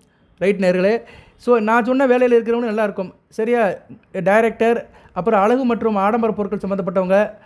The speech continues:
அந்த சம்மந்த தொழில் இருக்கிறவங்க, கார்மெண்ட்ஸ் வச்சுக்கிறவங்க, காதி கிராஃப்ட்ல வேலை பார்க்குறவங்க,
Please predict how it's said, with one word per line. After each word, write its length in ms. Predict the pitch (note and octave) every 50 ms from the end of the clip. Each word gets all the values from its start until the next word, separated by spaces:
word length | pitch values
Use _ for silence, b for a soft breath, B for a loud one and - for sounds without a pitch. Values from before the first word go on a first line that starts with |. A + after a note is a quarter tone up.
| b b b b b
அந்த 260 | - F3 G3 G3+ G#3
சம்மந்த 260 | G3+ G#3+ A3 A3+ G#3
தொழில் 260 | G3 - G3+ G#3 A3+ A3
இருக்கிறவங்க, 640 | G#3 F#3+ E3+ F#3+ F#3+ F#3+ F#3 F#3+ G3 G#3+ G#3 F3 - -
கார்மெண்ட்ஸ் 340 | - F#3+ G#3+ A3 A#3 A3 G#3
வச்சுக்கிறவங்க, 520 | G3 E3+ F#3 E3+ F#3+ F3+ F#3 F#3 G3+ G#3+ G#3
காதி 220 | G3 F#3+ G3 G#3+
கிராஃப்ட்ல 180 | G3 G#3 G3 F3
வேலை 240 | F#3 F3 F3 F3+
பார்க்குறவங்க, 540 | E3+ F3+ E3 F3 E3+ E3+ E3+ F3+ G3 G#3+ -